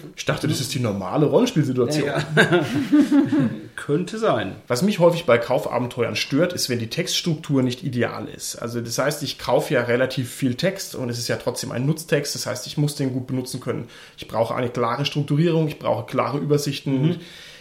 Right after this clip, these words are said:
Speaker 1: Ich brauche tausend Lesehilfen sozusagen, denn ich muss es ja, während ich das Spiel leite, auch noch benutzen
Speaker 2: Ja.
Speaker 1: können. Ich kann's ja nicht vollkommen auswendig drauf haben. Und da gibt's viele, viele, viele Verlage und Produkte, die da nicht ideal sind. Und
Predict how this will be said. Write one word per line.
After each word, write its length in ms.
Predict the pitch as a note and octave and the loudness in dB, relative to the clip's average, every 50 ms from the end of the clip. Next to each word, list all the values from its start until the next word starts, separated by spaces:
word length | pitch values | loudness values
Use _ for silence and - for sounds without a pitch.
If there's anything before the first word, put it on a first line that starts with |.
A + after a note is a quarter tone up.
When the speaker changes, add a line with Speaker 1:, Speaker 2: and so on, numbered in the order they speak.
| - - - | -20 -20 -18
Speaker 1:
Ich 80 | - | -8
brauche 260 | - B2+ B2 B2 B2+ | -4 -2 -2 -2 -2
tausend 500 | - - - D3 E3+ F3 F#3 E3+ - - - | -2 2 6 6 6 6 6 2 2 0 0
Lesehilfen 580 | D3+ D3 F3+ F#3 - - C#3 C#3+ C3+ B2 C3 | 2 2 2 4 4 6 6 6 4 4 2
sozusagen, 480 | A#2 A#2+ A#2+ - A#2+ A2+ A#2 A#2 A2 A2+ | 0 0 -2 0 0 0 0 0 0 -2
denn 120 | A2+ A#2 | -2 -2
ich 120 | A#2+ A#2 C#3 | -2 0 0
muss 140 | D3 D#3 D#3 | 0 0 0
es 100 | - - | -2 0
ja, 220 | - B2 A2+ A2+ A#2 | 0 0 0 0 2
während 260 | C3 D#3 E3+ D#3 C3+ | 2 4 4 2 2
ich 100 | C3 - | -2 -4
das 120 | - C3+ | -6 -4
Spiel 280 | - - - - E3+ D3+ | -4 -6 -4 0 2 4
leite, 460 | C3+ A#2 A2 A#2 B2+ B2+ C3 C3 C3 - - - - - - _ _ - | 4 4 4 2 2 0 -2 -2 -4 -6 -12 -20 -20 -20 -20 _ _ 0
auch 200 | B2+ C3+ D3 - | 2 2 4 4
noch 260 | D#3+ C#3+ C3+ - - - - | 2 2 2 -2 -6 -14 -4
benutzen 420 | - - C#3+ F3+ C4 B3+ - E3 | 2 6 8 8 8 6 4 0
Speaker 2:
Ja. 60 | C#3+ | 0
Speaker 1:
können. 200 | - A#2 G2 F#2 F2+ | 0 -2 -4 -4 -6
Ich 100 | - - | -10 -8
kann's 220 | - C#3+ C#3 D3 - | -6 -4 -2 0 0
ja 80 | C#3+ | 0
nicht 180 | C3+ C3+ - - | 0 0 -2 -6
vollkommen 420 | - - - F3 F3 F3 D#3+ D#3 | -6 0 2 2 2 4 2 0
auswendig 360 | - - D3 D3 D3 C#3+ C3 | 2 0 0 -2 -2 -4 -4
drauf 240 | - - - C#3 - | -4 -2 -2 0 2
haben. 140 | C3 A#2 A2+ | 0 0 0
Und 180 | A#2+ A#2 - - | 0 -2 0 0
da 240 | A#2 C3+ D3+ - | 0 2 0 0
gibt's 340 | D#3+ - C#3+ A#2 - - - | 0 -2 -4 -4 -6 -6 -8
viele, 580 | - - - - G3 G3+ G3+ G3+ G3+ G3 F3+ E3+ | -8 -6 -4 0 2 4 4 4 6 4 4 2
viele, 300 | - - D3+ D3+ C#3+ C3+ | 0 0 0 0 0 0
viele 180 | - C#3 B2+ | -2 -4 -4
Verlage 360 | B2 - C3 A2+ A#2 B2+ C3+ C3+ | -4 -4 -2 -2 -2 -2 -2 -2
und 60 | A#2 | -4
Produkte, 300 | C3+ B2+ C3+ B2 - - | -4 -4 -4 -4 -6 -6
die 140 | A#2+ - B2 | -6 -4 -4
da 120 | A#2+ A2+ - | -2 -4 -2
nicht 200 | - C3+ A#2+ - | -4 -6 -6 -4
ideal 240 | C3+ A#2 G#2+ G#2+ A2+ | -4 -4 -4 -2 -4
sind. 100 | A#2 A#2+ | -4 -4
Und 120 | - A#2+ | -4 -6